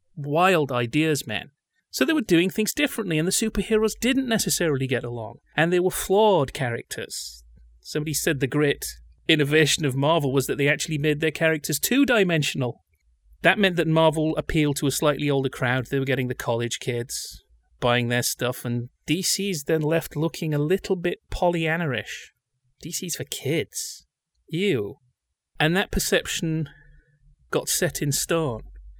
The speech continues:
And it still exists to a certain extent, despite the fact that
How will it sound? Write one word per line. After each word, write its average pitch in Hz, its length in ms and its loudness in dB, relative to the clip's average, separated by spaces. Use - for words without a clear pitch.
And 202 180 -4
it 226 140 -6
still - 440 -2
exists 294 440 -2
to - 160 -4
a 147 60 0
certain 143 340 -4
extent, 135 720 -8
despite 208 540 2
the - 80 -4
fact - 480 -4
that 143 360 0